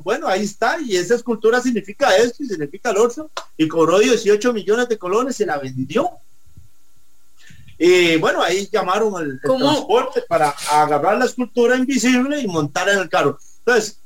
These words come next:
Speaker 1: ¿qué es lo que quiero decir con esto? Que en el momento que, por ejemplo, a mí me pidan una obra de arte donde yo tenga que cobrar una millonada,
Speaker 2: Ujú.
Speaker 1: ¿ya?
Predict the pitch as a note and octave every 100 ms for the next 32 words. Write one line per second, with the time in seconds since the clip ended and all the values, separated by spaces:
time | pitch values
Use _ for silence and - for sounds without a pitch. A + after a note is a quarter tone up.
0 | - A#3 C#4+ C4 - B3+ B3 A3 A3+ A3
1 | A3+ A3 - - D3 D3 D3+ D#3+ C4+ A#3+
2 | - G3 - - C#3+ G3+ A#3 G#3+ A3 A3+
3 | G#3+ A#3 G#3+ G3+ G3+ G3+ G#3+ A#3+ A#3 A#3+
4 | F#3+ F#3 A3 D#3 C3+ D#3 G3 G#3 G#3 G#3+
5 | G#3+ G3 F#3 - - - - - - -
6 | - F#3+ A3+ A#3+ B3 A#3 A#3 G3+ G3 G3+
7 | - - - - - - G3+ E3+ G#3